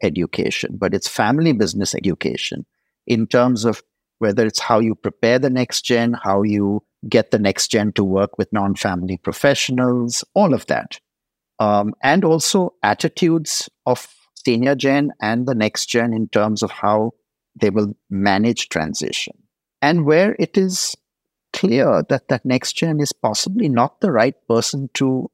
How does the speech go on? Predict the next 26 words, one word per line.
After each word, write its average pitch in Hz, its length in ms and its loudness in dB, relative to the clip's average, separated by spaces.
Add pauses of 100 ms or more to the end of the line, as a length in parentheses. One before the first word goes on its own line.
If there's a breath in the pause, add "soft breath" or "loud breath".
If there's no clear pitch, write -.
lead 123 540 0
the 156 60 4 (460)
business 110 540 0
as 104 160 0
a 110 80 -2
C 110 440 2
E 98 80 4
O, 76 340 0 (520)
perhaps - 480 -4
find 147 420 2
the 165 80 2
right 123 320 2
role 123 440 2
for - 200 -2
that 104 260 0
next 95 300 -6
gen 71 420 -10 (240)
to 110 480 0 (320)
still 151 300 0
influence 190 560 2
the - 120 -4
business, 87 680 -4 (640)
be 120 140 2
on 131 220 4
the 139 60 2
board, 113 500 2